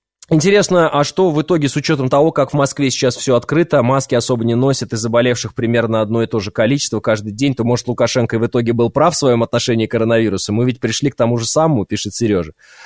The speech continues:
Серёж, ну, всё-таки, м, не сравнивайте Белоруссию и Россию.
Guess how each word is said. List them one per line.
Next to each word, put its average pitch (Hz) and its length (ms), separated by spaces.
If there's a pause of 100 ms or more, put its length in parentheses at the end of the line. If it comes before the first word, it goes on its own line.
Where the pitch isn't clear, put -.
(180)
Серёж, 202 380
ну, 156 440
всё-таки, 170 520
м, 78 800 (120)
не 127 180
сравнивайте 113 580
Белоруссию 98 520
и - 20
Россию. - 400